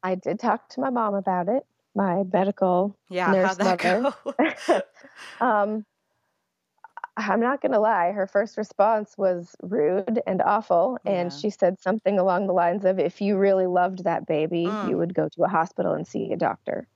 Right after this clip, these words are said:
Speaker 2: Wow.
Speaker 1: And I said, "Well, Mom, I do really love this baby, and that's why I'm staying at home. And if
Speaker 2: Exactly.
Speaker 1: you really loved me, you would educate yourself and listen to what I have to say." <laughs>
Speaker 2: Yeah.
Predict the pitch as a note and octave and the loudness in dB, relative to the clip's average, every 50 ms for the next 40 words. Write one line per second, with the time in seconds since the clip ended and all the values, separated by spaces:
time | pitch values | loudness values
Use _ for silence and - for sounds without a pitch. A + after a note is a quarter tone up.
0 | _ _ _ _ _ _ _ _ _ - - - - - - - G#3 A3 _ _ | _ _ _ _ _ _ _ _ _ -10 -8 -8 -6 -6 -6 -6 -8 -12 _ _
1 | _ _ _ _ _ _ _ _ _ _ _ _ - G3+ A#3 G3 F#3 F#3 - - | _ _ _ _ _ _ _ _ _ _ _ _ -2 0 2 2 2 0 2 0
2 | F#3 F3+ G3 G3 F#3+ G3 G#3 F#3+ F#3 G#3 A#3 A3 G#3 F#3 - A3 A#3 D4+ D4 A#3+ | 0 0 2 0 0 2 2 0 0 2 2 0 0 0 0 0 2 2 2 2
3 | G#3 G3+ G3+ F#3+ F3+ F#3 F#3 F#3 F#3+ - - - F3+ E3+ F#3+ G#3 G#3 G3+ G3 F3+ | 2 2 2 2 0 0 0 -2 -2 -2 0 0 0 2 2 2 0 0 0 0
4 | F#3 F#3 A#3 - - G3+ F#3+ F3+ F3 G3 F#3+ - - F#3 F#3 F#3+ G3+ G3 - G3 | 0 0 -2 0 0 0 0 0 0 -2 -4 -4 -2 -2 0 0 0 -2 -2 -2
5 | A3+ A#3 A#3+ G#3 F3 F3 E3 E3 E3 D#3 D3+ - F#3 F#3 G3 - - G3 F3 D3+ | 0 0 0 0 0 -2 -4 -6 -8 -6 -2 0 0 0 0 0 0 -2 -2 0
6 | G#3 A3 A#3 A#3 B3 G#3 F#3+ G3 G3 G3 G3 G3 F#3+ F3+ F#3 F#3 G3 G#3 G3+ A#3+ | 2 2 2 2 2 2 2 2 2 2 2 2 0 0 -2 -4 -2 0 0 0
7 | D4+ E4 A#3+ A3+ A3+ B3+ C4 A#3+ G#3+ G3+ G3+ G3 F#3+ E3+ - - E3+ D#3+ D#3 - | 0 0 0 0 -2 -2 -6 -6 -6 -2 -2 -2 -2 -4 -4 -2 -2 -2 0 0
8 | - G#3 A#3 C4 C#4+ - - A3 F#3+ - - G3+ - - - F3 E3 F#3 G3+ - | 0 0 0 0 -4 -2 0 -2 0 0 -2 -6 -6 -4 0 0 0 0 0 -2
9 | F#3+ G3 F3+ G3 G#3+ - G3+ G3+ F#3 - F3 F3 F3+ F3+ G3 F3+ F3+ E3+ - - | -4 0 0 -2 -2 0 -4 -4 -4 -2 -4 -2 0 0 -2 -2 -4 -6 -6 -4
10 | - G3+ - D#4 F4 B3 F3 A3+ F#3 - - F#3+ - - F3+ F3 E3+ D#3 D3+ D3+ | -6 0 2 2 4 4 2 -2 -4 -8 -14 -14 -14 -12 -8 -4 -2 -2 -2 -4